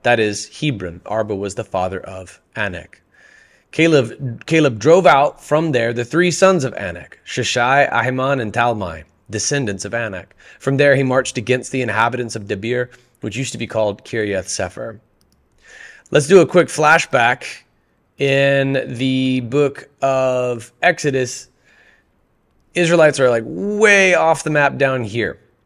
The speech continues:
uh, northeast of Egypt. And they sent spies up into the land of Canaan. Joshua and Caleb were among those spies. At the end of the Exodus,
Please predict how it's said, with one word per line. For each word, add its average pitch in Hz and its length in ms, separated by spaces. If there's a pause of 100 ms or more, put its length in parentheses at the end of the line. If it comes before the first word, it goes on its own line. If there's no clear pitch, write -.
(520)
uh, 110 240
northeast 143 540
of 113 400
Egypt. 104 400 (1120)
And 135 480 (120)
they 139 220
sent 190 300
spies 120 1000 (160)
up 143 240
into 143 220
the 127 40
land 120 300
of 101 140
Canaan. 98 400
Joshua 117 580
and 104 100
Caleb 98 440
were 95 160
among 147 340
those 92 220
spies. 78 520 (720)
At 127 140
the 131 180
end 240 120
of 226 80
the 117 160
Exodus, 98 680